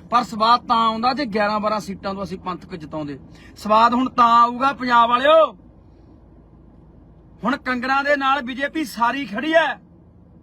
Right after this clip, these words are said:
ਤੇ ਤੁਸੀਂ ਆਪਣੇ ਨਾਲ ਕਦੋਂ ਖੜਨ ਲੱਗੋਗੇ?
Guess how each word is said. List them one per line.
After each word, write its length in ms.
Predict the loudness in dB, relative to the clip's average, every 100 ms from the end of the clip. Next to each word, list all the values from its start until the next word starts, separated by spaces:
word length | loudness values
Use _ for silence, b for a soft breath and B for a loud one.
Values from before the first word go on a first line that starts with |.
| -20 -20 -20 -20 -20 -20 -20 _ -20 -20 -20 -20 -20 -20 -20 -20 -20 _ -20 -20 -20 -20 -20 -6
ਤੇ 120 | 0 0
ਤੁਸੀਂ 460 | -2 -14 -8 0
ਆਪਣੇ 340 | 0 0 -2 0
ਨਾਲ 160 | -2
ਕਦੋਂ 240 | -2 -4 -4
ਖੜਨ 260 | -4 -4
ਲੱਗੋਗੇ? 580 | -4 -6 -2 2 2 0